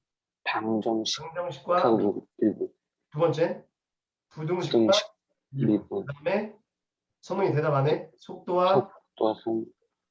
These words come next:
Speaker 2: 오케이? 자, 그 중에서 이제 한번 가봅시다, 얘들아. 방정식과 미분인데, 그거, 요거 하나만 좀 정리해주고 갈게요. 방정식과 미분.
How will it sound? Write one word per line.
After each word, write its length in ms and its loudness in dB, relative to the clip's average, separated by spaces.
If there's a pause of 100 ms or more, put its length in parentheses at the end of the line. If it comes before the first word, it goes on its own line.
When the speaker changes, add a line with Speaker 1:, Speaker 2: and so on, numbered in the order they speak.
(420)
Speaker 2:
오케이? 420 -2 (640)
자, 160 -4
그 100 -6
중에서 340 2
이제 160 0
한번 220 -4
가봅시다, 340 -6
얘들아. 360 -10
방정식과 560 -2
미분인데, 540 -2
그거, 600 -4 (680)
요거 300 -2
하나만 300 2
좀 140 -6
정리해주고 560 -2
갈게요. 360 -16 (220)
방정식과 440 -4
미분. 140 -6